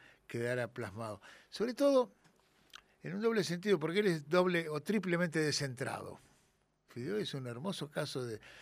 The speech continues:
de descentramiento. Incluso de, de, con relación a Córdoba misma, ¿no es cierto? Con la cual tuvo una relación ambigua de rebote, de ida y vuelta de, desde Río Cuarto. Y ni hablar con respecto a, a,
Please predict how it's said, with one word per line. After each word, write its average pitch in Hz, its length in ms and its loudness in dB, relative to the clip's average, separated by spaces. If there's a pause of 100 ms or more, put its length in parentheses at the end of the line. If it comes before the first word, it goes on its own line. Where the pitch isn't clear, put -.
(160)
de 120 100 -8
descentramiento. 113 600 -12 (200)
Incluso 220 540 4
de, 143 400 -2
de, 110 360 -6
con 123 140 -8
relación 123 340 -4
a 139 60 -2
Córdoba 180 380 2
misma, 104 500 -8
¿no 113 80 -14
es 117 60 -10
cierto? 120 400 -10 (340)
Con 123 140 -10
la 117 100 -4
cual 160 200 -2
tuvo 147 180 -4
una 123 140 -6
relación 120 480 -6 (260)
ambigua 135 520 -2
de 120 100 -2
rebote, 139 480 0
de 127 160 -2
ida 135 200 0
y 131 40 0
vuelta 131 500 0
de, 107 300 -12
desde 110 300 -10
Río 127 200 -4
Cuarto. 123 380 -6 (300)
Y 180 120 -2
ni 185 200 4
hablar 180 420 6 (380)
con 151 120 -6
respecto 131 460 -2
a, 110 280 -6
a, 98 340 -10